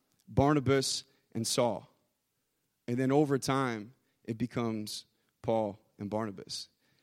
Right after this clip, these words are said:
So we see how, how he kinda just begins to pass him a little bit. And, and that's what we need. People who, who aren't afraid to let people just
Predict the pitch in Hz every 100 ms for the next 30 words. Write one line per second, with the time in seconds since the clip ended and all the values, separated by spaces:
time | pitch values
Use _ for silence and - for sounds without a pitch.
0 | _ _ - 175 151 147 135 - 202 156
1 | 156 143 - 147 127 127 143 156 156 147
2 | 139 139 131 - 123 127 151 151 - 123
3 | 123 135 151 - 127 117 120 117 117 113
4 | - _ _ _ _ 151 156 151 147 -
5 | 147 135 165 240 - 254 165 175 147 143
6 | 185 123 - - 214 247 156 196 160 -
7 | - - 190 147 156 180 175 165 - 170
8 | 220 165 151 127 156 - - 220 - 151
9 | 120 131 117